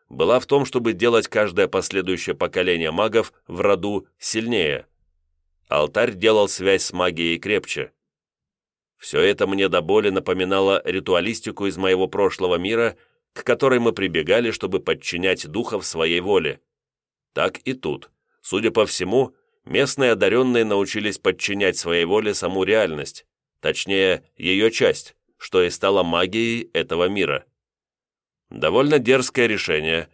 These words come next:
которое, похоже, вполне работало. Всё же они так живут более нескольких столетий, и вроде ничего особенного за это время не произошло, а значит, и сам ритуал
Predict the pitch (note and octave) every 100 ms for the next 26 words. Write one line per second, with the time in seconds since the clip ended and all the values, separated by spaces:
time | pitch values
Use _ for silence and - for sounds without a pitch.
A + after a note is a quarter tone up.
0 | _ - F#2 A2 A2 - G2+ F#2 G2+ B2
1 | - G2 E2+ D#2+ D#2 F#2 G2 D2+ C#2 C2+
2 | _ _ _ _ _ _ _ _ - -
3 | F#2+ F#2 F#2 F2+ F#2 F#2 F#2 D#2 F2+ G2+
4 | F#2+ D#2 F#2+ G2 F#2+ G2 F2+ G2 F2 G2
5 | - G#2 A2 F#2+ D2+ C#2+ B1 _ _ -
6 | A2 C#3 C3 A#2+ A2+ A#2+ A2 G2 - B2
7 | A#2+ A2+ G#2 F#2+ F#2+ F2 F#2 F#2 F#2 F2
8 | E2+ D#2+ D#2+ C#2+ D#2+ - G2+ A2+ - _
9 | _ _ _ - D2+ D2+ C3 D3 C3+ B2+
10 | - B2+ G#2+ F#2+ F2+ A2+ B2